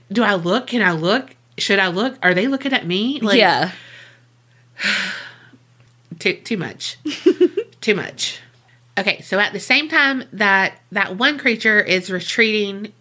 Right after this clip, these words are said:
Speaker 1: to the weed area darkness,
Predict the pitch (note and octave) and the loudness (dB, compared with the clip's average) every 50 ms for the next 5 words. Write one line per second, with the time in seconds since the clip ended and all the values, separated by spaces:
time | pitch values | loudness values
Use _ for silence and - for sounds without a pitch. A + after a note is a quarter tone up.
0 | - - - G3 F3 F#3 F#3 F#3 E3+ - E3 - E3+ E3 D#3+ E3+ G3 G#3+ G#3+ G#3+ | -14 -8 -4 -2 0 0 0 0 -2 -4 -6 -4 -4 -4 -2 -2 -2 -2 0 0
1 | G#3 G#3 G3 F#3+ - - - F3+ F#3 F#3 F#3 F#3 F#3 F#3 F3+ F3+ F3+ - - - | 0 -2 -4 -6 -6 -6 -4 -2 0 0 0 0 0 0 -2 -2 -4 -8 -16 -20
2 | - - - _ _ _ _ _ _ _ _ _ _ - - F#3 F3+ E3 - E3+ | -20 -20 -20 _ _ _ _ _ _ _ _ _ _ 0 2 2 2 2 0 -4
3 | E3+ E3+ F3+ G3 G3+ - - - | -6 -6 -6 -8 -8 -10 -12 -14